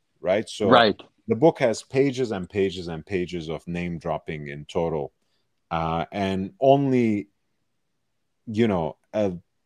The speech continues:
Speaker 1: you know, smattering of that makes it to the movie, and not usually in the, in the way of, you know, huge brand names, honestly.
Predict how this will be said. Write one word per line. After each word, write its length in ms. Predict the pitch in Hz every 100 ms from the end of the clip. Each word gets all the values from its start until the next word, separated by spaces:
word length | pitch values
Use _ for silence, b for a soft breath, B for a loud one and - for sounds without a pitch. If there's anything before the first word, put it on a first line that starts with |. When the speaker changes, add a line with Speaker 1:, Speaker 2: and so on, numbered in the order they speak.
| _
Speaker 1:
you 120 | 104
know, 100 | 87
smattering 680 | 87 - 123 120 113 101 80
of 180 | 82 -
that 220 | 80 71 -
makes 460 | 73 95 92 87 -
it 160 | 80 -
to 80 | 78
the 100 | 80
movie, 440 | 82 87 73 71
and 260 | 71 73 78
not 240 | 95 95
usually 460 | 98 98 78 78 82
in 120 | 80
the, 180 | 78 76 - -
in 200 | 90 85
the 100 | 82
way 220 | 80 76
of, 160 | 69 - _ _ _ _ _ _ _
you 120 | 90 92
know, 120 | 76
huge 420 | - 101 87 71
brand 300 | 78 80 78
names, 300 | 71 67 67
honestly. 520 | - 64 - - -